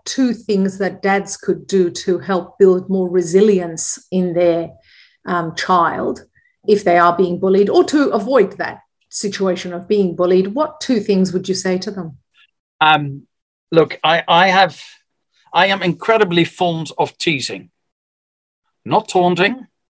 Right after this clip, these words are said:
Speaker 2: but teasing. Basically, as parents, we are rather boring because we are so reliable and predictable and supportive in general that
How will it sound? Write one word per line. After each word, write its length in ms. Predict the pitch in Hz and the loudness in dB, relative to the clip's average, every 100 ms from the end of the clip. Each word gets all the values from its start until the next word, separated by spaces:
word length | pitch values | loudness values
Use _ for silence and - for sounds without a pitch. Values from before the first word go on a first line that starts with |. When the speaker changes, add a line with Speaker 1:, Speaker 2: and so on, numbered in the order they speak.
| _ _ _ _ _ | _ _ _ _ _
Speaker 2:
but 160 | 147 135 | -8 -4
teasing. 600 | - 147 131 95 92 110 _ _ _ _ _ _ _ | -4 -4 -4 -10 -14 -20 _ _ _ _ _ _ _
Basically, 720 | 180 214 196 190 196 185 - _ | 2 2 2 2 0 0 -6 _
as 200 | 190 196 | -2 -2
parents, 440 | - 175 175 165 143 | -4 0 0 -2 -4
we 140 | 156 | 4
are 200 | 190 180 | 4 6
rather 280 | 165 156 127 | 4 2 0
boring 560 | 120 135 123 98 85 _ - | 0 2 0 -2 -12 _ -10
because 360 | 127 156 - | -6 -6 -6
we 120 | 156 | -4
are 80 | 131 | -4
so 300 | - 196 202 | -2 4 4
reliable 720 | 214 185 160 131 120 120 120 - | 6 4 2 2 -2 -6 -6 -4
and 220 | 175 175 | -4 -4
predictable 800 | 165 135 123 135 110 117 113 - | -4 -4 -4 -8 -4 -4 -4 -4
and 180 | 156 175 | -4 -4
supportive 760 | - 135 131 101 - 107 - - | -8 -6 -6 -6 -8 -10 -10 -14
in 140 | 131 | -12
general 520 | 113 98 95 110 160 _ _ _ _ _ _ - | -8 -10 -8 -10 -12 _ _ _ _ _ _ -2
that 280 | 156 143 | -2 -2